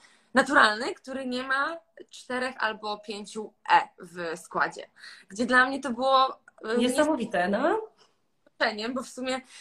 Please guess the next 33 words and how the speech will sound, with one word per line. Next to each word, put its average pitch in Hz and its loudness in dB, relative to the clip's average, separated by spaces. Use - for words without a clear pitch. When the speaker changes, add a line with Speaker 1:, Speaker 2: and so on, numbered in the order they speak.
Speaker 1:
tak 240 0
wzięłam 262 2
ten 214 -2
jogurt 254 -2
i 262 -16
stałam 285 6
przy 269 -12
kasie, 233 -2
później 202 -8
patrzę, 190 -2
myślę 190 -14
sobie, 185 0
wow, 196 6
poszłam 233 -2
i 240 -4
zaczęłam 233 -4
przeglądać 208 -4
i 220 -6
rzeczywiście 240 -4
warto 247 4
czytać, 220 -8
bo 208 -8
na 240 -4
przykład 240 -4
w 226 -6
niektórych 247 -6
produktach 240 -6
też 247 -10
często 240 -4
te 233 -8
składy 220 -2
się 226 -12
zmieniają. 208 -6